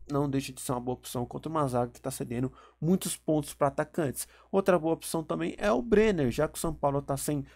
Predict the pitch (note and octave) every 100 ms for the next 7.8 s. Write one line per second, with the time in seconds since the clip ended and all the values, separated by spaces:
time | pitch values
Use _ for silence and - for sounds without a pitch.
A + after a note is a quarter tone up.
0 | _ - D3 - C#3+ D3 C#3+ C3+ - C#3
1 | C3+ - C#3 C3+ C3 - C3+ C3 C#3 C3
2 | B2+ - B2 B2 B2 A#2+ C#3 F#3 C3 -
3 | - - D3+ E3+ D#3 D#3+ E3 - D3 D3+
4 | E3 C#3+ C#3 E3 E3 D#3+ D3 C#3+ C#3 C#3
5 | C3+ C3+ A#2 G#2+ - - _ D#3 E3+ E3+
6 | E3 E3 E3+ D3 E3+ - F3 C3 C#3 F3+
7 | E3 D#3+ D#3+ D#3+ - C#3 D3 D3+